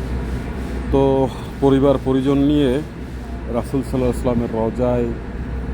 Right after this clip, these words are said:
আসছিলাম, সেটা একটু ভিডিও করে রেখেছি। অনেক দিন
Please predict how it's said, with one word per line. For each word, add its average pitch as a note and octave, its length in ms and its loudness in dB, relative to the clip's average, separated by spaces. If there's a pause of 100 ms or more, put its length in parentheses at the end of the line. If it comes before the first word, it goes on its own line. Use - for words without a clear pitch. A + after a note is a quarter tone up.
(640)
আসছিলাম, A#2+ 520 -2 (2250)
সেটা A#2+ 160 0
একটু A#2 200 0 (120)
ভিডিও A#2 300 0
করে A#2+ 200 2
রেখেছি। B2 480 -2 (1040)
অনেক B2+ 200 0 (100)
দিন B2 120 -2